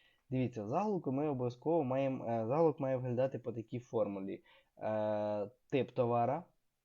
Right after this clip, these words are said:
далі його там, е, бренд, якісь характеристики, і далі там вже можна дописувати, там, до чого він підходить, кому підходить,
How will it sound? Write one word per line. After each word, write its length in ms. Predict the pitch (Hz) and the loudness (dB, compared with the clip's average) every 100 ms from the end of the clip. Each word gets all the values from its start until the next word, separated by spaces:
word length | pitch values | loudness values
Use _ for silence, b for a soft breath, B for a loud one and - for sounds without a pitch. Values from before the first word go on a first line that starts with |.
| _ _ _ _ _ - | _ _ _ _ _ -4
далі 480 | 127 123 110 87 | 0 0 0 0
його 300 | 120 110 127 | 0 2 0
там, 380 | 117 107 104 113 | 0 -2 -4 -4
е, 220 | 107 107 | -2 0
бренд, 480 | 104 107 120 104 151 - _ _ _ _ 131 | 0 0 0 0 -2 -10 _ _ _ _ -6
якісь 360 | 120 143 123 | -4 -2 -4
характеристики, 1000 | - 131 131 - 190 233 - 185 165 151 | -2 0 0 0 0 0 -2 -6 -2 0
і 200 | 165 359 | 2 2
далі 240 | 226 156 151 | 2 0 0
там 140 | 131 | -2
вже 100 | 123 | -2
можна 280 | 123 120 113 | -2 -2 -2
дописувати, 600 | 110 127 127 117 110 113 | -4 -4 -6 -6 -6 -8
там, 160 | 113 101 | -10 -12
до 80 | |
чого 260 | 107 120 113 | -8 -6 -6
він 160 | 104 101 | -6 -10
підходить, 580 | 101 - 175 170 139 | -14 2 4 4 0
кому 300 | 127 117 139 | -4 -4 -4
підходить, 800 | 165 143 - 139 135 120 110 - | -4 -8 -4 -2 0 0 -2 -4